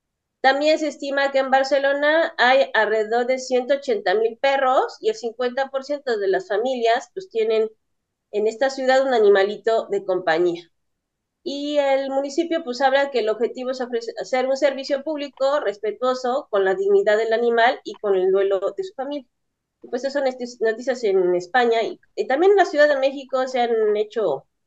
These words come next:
este, algunas iniciativas como esto. Creo que es, no sé, me, no me acuerdo, creo que es en la Miguel Hidalgo. Ya no me acuerdo. ¿Sí, verdad?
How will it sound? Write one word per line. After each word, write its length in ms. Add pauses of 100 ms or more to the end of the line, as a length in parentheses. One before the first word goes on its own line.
este, 460
algunas 520
iniciativas 600
como 120
esto. 160
Creo 120
que 120
es, 200 (260)
no 140
sé, 140
me, 100
no 140
me 80
acuerdo, 220
creo 100
que 80
es 60
en 80
la 60
Miguel 300
Hidalgo. 520 (640)
Ya 100
no 100
me 140
acuerdo. 580 (680)
¿Sí, 120
verdad? 240